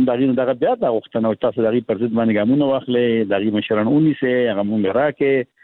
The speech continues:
او افغان طالبانو غاړې پاکستان ته ویلي چې تاسو سره خبره وکړئ او دننه چې کوم مسلې دي، هغې موږ پورې تړاو نه لري، موږ د هغې ذمهوار نه یو.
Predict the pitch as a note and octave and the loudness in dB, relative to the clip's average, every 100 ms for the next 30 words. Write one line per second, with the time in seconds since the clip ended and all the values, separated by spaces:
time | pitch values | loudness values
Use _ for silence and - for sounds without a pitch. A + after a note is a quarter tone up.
0 | - - - G#2+ A2+ A#2 A#2 A#2 A2 G#2+ | -20 -20 -8 -2 0 2 2 2 0 -2
1 | D3 D3 C3+ C3+ B2+ A2+ G#2 G#2+ A#2+ C#3 | 0 0 2 2 2 0 -2 0 0 0
2 | A#2 A#2+ A#2+ G#2+ G2+ - A#2+ G#2 A#2 B2 | 0 -2 -2 -4 -6 -4 -2 0 0 0
3 | A2 A#2 - G2 G#2 - A2+ D#3+ D3+ C#3 | -2 -4 -4 -6 -6 -4 -2 0 -2 -2
4 | C3 C3 _ _ _ _ A2+ A2+ A2+ A2+ | -2 -4 _ _ _ _ -4 0 0 0
5 | C3 D3 B2+ B2 - A#2 A2+ A2 G#2+ G#2 | 0 0 0 -2 -2 0 2 2 0 0
6 | A2+ A#2 A#2+ C3+ C3 G#2 A#2+ A#2+ A2+ A2 | -2 0 0 2 2 0 0 0 0 2
7 | A2+ C3 B2+ A2 A2 A#2+ A#2 D3 D#3+ C#3+ | 2 2 0 -4 -2 0 0 0 0 0
8 | C#3 B2 A#2+ A2 A2+ G#2 G#2 A2+ A2+ D3 | 0 0 0 0 0 0 0 0 2 2
9 | D#3+ | 2